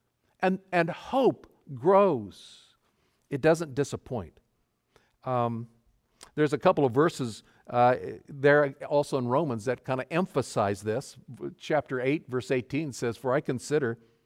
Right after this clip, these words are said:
that the sufferings of this present time are not worthy to be compared with the glory that is to be revealed." Paul makes this assumption, "All right, I'm going through some tough times, but you know what? There is glory and even greater glory."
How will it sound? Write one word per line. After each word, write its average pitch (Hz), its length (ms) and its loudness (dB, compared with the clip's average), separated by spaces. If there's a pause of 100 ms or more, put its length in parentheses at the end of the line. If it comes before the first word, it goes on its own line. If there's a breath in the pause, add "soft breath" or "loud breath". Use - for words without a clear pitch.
(140 soft breath)
that 143 120 -2
the 131 100 -4
sufferings 156 480 -2
of 127 100 0
this 120 140 -6
present 135 360 -2
time 147 320 -4
are 123 40 -4
not 123 180 -2
worthy 135 400 0
to 123 100 -6
be 117 100 -4
compared 123 600 -2 (560 soft breath)
with 135 100 -4
the 131 80 -2
glory 135 300 4
that 127 160 2
is 120 120 -6
to 127 80 -6
be 110 80 -6
revealed." 120 480 -4 (800)
Paul 151 200 6
makes 147 280 0
this 143 180 -2
assumption, 143 520 -4
"All 123 100 0
right, 147 180 4
I'm 127 140 0
going 156 320 0
through 143 160 -4
some 120 200 -6
tough - 320 0
times, 151 360 -6
but - 220 -10
you 143 60 -6
know 131 100 -4
what? 175 240 -4 (540 soft breath)
There 220 120 4
is 147 300 -6 (520)
glory 156 560 6
and 180 140 2
even 190 200 0
greater 269 360 -2
glory." 127 500 -8